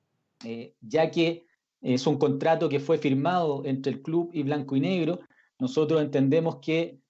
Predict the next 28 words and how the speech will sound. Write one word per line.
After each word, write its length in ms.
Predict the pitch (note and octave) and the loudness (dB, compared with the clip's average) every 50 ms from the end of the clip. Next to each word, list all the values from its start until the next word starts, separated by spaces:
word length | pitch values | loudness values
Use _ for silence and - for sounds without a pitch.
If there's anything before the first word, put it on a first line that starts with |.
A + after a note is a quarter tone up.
| _ _ | _ _
mientras 420 | - B2+ C3 B2+ B2+ - C3+ B2+ B2 | -2 0 0 0 0 0 0 0 0
exista, 800 | B2 B2 - - G3 F#3 C#3 - - D#3 D3 C#3+ C#3 C3+ C3+ - - | 0 -2 -2 -2 -2 -2 -2 -4 -2 -2 -2 -2 -2 -6 -10 -16 -16
eh, 260 | C3 B2 A#2+ A#2+ A#2+ - | -14 -12 -12 -12 -12 -10
Blanco 300 | A#2+ C3 C3+ C3+ C3+ C#3 | -6 -4 -4 -2 -2 -2
y 20 | C#3 | -4
Negro 240 | C#3+ D3+ D#3 D3 D3 | -2 -2 -2 -2 -2
Sociedad 380 | - C#3+ C3 - D3 C#3 C#3 | -4 -4 -4 -2 0 0 0
Anónima, 520 | C#3 D3 D#3+ D#3 D#3 D3 D3 D3 D3+ - - _ | 0 -2 -4 -4 -4 -4 -4 -4 -6 -8 -14 _
o 200 | - - B2+ B2+ | -4 -4 -2 0
mientras 320 | C3 C3 C3 C3 - A#2+ | 2 2 0 2 0 0
Blanco 260 | A#2 C3 B2+ B2+ - | 0 0 0 0 0
y 20 | C3+ | 0
Negro 240 | D3 D3+ D3+ D3 C#3+ | 2 2 2 0 0
Sociedad 360 | - C3+ C3 - C#3 C3+ C3+ | 0 -2 -4 -2 0 0 0
Anónima 420 | C#3 D3+ D#3 D#3 D#3 D#3+ D#3 D3+ - - - _ _ _ _ - | 0 -2 -2 -4 -4 -4 -6 -8 -12 -18 -20 _ _ _ _ -4
gobierne, 680 | B2 B2+ C3 C#3 D#3 F3 E3+ E3 D3+ D3 C#3 C#3 C#3+ - - | 0 2 4 4 4 2 2 0 0 -2 -2 -2 -4 -4 -4
eh, 400 | B2 A#2+ A#2 A#2 A#2 D3 - - - - | -6 -6 -4 -6 -6 -8 -10 -16 -14 -8
mayoritariamente 1300 | - C3 B2+ B2+ B2+ B2+ C3 B2 D#3+ E3 E3+ F3 E3+ E3+ E3+ F3+ E3+ - _ _ - D#3+ D#3+ D#3 D#3+ - _ _ _ _ _ - | -4 -2 0 0 2 0 2 2 2 2 2 2 2 0 0 -2 -4 -6 _ _ -4 -2 -2 -2 -2 -6 _ _ _ _ _ -8
a 120 | C3+ B2+ | -6 -4
Colo 240 | - C3+ C3 B2+ A#2+ B2+ | -2 0 0 0 0 0
Colo 480 | D#3+ E3 D#3+ D3+ D#3 D#3 D#3 D3 - - | 2 2 4 4 4 2 2 0 -4 -6
y 100 | B2+ B2 | -6 -6
el 80 | B2 | -6
fútbol 420 | - - F#3 F#3 F3 E3 E3 E3 D#3+ | -6 -4 -4 -4 -4 -2 -6 -4 -4
de 80 | D#3+ | -2
Colo 220 | - D#3+ D#3+ D#3+ D#3 | -2 -2 -2 -2 -2
Colo, 320 | F3+ F3+ E3+ E3+ F#3 - _ _ _ _ _ - _ - | 0 0 0 0 -4 -6 _ _ _ _ _ -20 _ -10
eh, 400 | C3 A#2+ A#2 A2+ A2+ A2+ - - | -6 -4 -2 -2 -4 -4 -6 -8